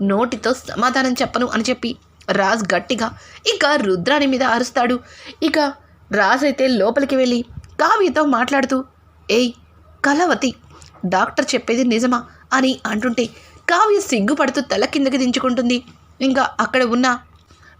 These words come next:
పెద్ద ఆవిడైతే, "మనవరాలా, ఇంత జరిగితే నాకొక్క మాట కూడా చెప్పలేదేంటి?" అని అడగడంతో ఇంకా కావ్య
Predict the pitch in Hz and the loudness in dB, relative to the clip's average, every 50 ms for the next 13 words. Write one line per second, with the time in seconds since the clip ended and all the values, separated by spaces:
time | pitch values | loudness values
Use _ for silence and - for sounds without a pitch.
0 | - _ - 226 220 214 208 320 311 294 277 285 277 285 262 240 - - - - | -8 _ 0 0 2 2 2 2 2 2 2 0 0 0 -2 -4 -4 -8 -18 -20
1 | _ _ _ _ _ _ - 202 202 190 180 190 196 214 233 247 233 240 240 277 | _ _ _ _ _ _ -4 -2 0 2 2 2 2 2 2 2 2 2 0 0
2 | 302 - - - _ - - - - _ _ 214 214 220 226 285 285 240 262 233 | -2 -6 -12 -20 _ -20 -20 -20 -20 _ _ -2 -2 0 0 0 0 2 2 0
3 | 233 226 254 - 247 254 311 311 - - - _ _ - 330 415 453 - 285 196 | 0 0 0 0 0 -2 -2 -4 -6 -14 -20 _ _ -4 -2 -2 -2 0 -2 -2
4 | - - - 403 403 403 359 359 339 349 339 320 - - 254 - - 311 330 339 | -2 -2 -2 -2 0 0 -2 0 0 0 0 0 0 -2 -2 -2 0 0 0 2
5 | 320 302 285 269 247 285 269 - 269 277 277 269 285 - - - - - - 220 | 2 2 2 0 0 -2 -2 0 0 0 0 0 -2 -6 -12 -20 -16 -6 -4 0
6 | 214 185 202 269 277 277 262 240 269 254 269 - - - - - - - - - | 0 0 2 0 0 0 0 0 0 0 -2 -2 -6 -16 -20 -20 -20 -10 -4 -2
7 | 440 440 370 370 339 339 339 - - - - 127 156 226 254 285 285 269 | -2 0 2 0 0 0 -2 -6 -6 -2 0 2 2 2 2 2 0 0